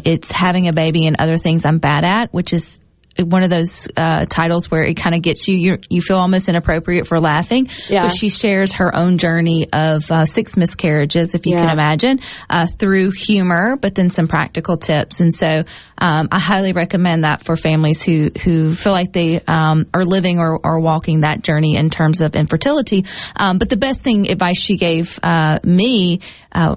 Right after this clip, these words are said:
Speaker 1: talking with her about it is show up for that family the same way you would show up if they would have had a full-term, um,
Speaker 2: Yeah.
Speaker 1: for a full-term pregnancy. You know, take 'em dinner, cut the lawn. You know, if they have older kids, ask 'em if they can go for a play date.
Speaker 2: Yeah.
Speaker 1: You know,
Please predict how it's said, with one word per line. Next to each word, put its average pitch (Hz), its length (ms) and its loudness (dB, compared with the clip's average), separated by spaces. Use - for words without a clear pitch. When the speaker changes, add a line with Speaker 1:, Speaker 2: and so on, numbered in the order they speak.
Speaker 1:
talking 170 320 0
with 151 140 0
her 160 160 0
about 147 260 0
it 151 200 -4
is 170 460 0
show 214 300 0
up 220 120 -2
for 196 140 -2
that 185 180 0
family 165 400 0
the 160 100 2
same 180 280 0
way 170 120 2
you 170 160 2
would 165 120 2
show 165 260 0
up 156 180 0
if 151 120 -2
they 156 140 0
would 151 80 2
have 165 80 2
had 156 100 2
a 156 40 -2
full-term, 147 640 0
um, 156 340 0
Speaker 2:
Yeah. 175 300 2
Speaker 1:
for 175 400 0
a 180 80 0
full-term 160 560 0
pregnancy. 160 640 -2
You 196 80 2
know, 160 80 2
take 175 240 -2
'em 185 140 2
dinner, 170 500 0
cut 170 160 -2
the 208 100 -2
lawn. 170 840 2
You 180 120 0
know, 160 60 2
if 156 60 -2
they 170 100 0
have 170 160 2
older 170 200 0
kids, 165 380 -2
ask 170 260 0
'em 175 80 4
if 165 100 0
they 160 140 0
can 170 200 2
go 160 200 2
for 165 160 -2
a 160 60 0
play 165 320 0
date. 160 500 0
Speaker 2:
Yeah. 185 100 2
Speaker 1:
You 165 60 0
know, 165 60 -2